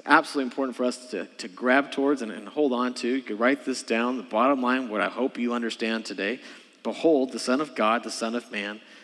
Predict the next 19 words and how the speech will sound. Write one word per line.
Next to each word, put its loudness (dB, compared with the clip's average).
is -2
born." -4
Behold 4
this -6
for -10
just -8
a -2
minute, -6
that -12
the -12
Son -6
of -8
God, -12
the -12
Son -8
of -10
Man, -16
is -8
born. -10